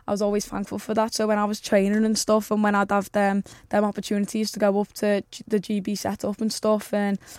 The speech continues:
all selections, I was thinking, "Oh, yes, I'm finally gonna get this vest to give back to Tasha."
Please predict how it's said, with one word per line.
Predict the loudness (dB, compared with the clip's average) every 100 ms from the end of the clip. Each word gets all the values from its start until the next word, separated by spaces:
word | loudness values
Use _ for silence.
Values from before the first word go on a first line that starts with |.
| 0
all | 2 2
selections, | 2 2 2 0 2 4 4
I | 4
was | 2
thinking, | 0 -2 -2
"Oh, | -2 -4
yes, | -4 -4 -4 -2
I'm | 0 2
finally | 2 2 4
gonna | 4 4
get | 2 2
this | 2
vest | 4 2 2 0
to |
give | 0 0
back | 0 -2 -2
to | -8
Tasha." | -6 -6 4 4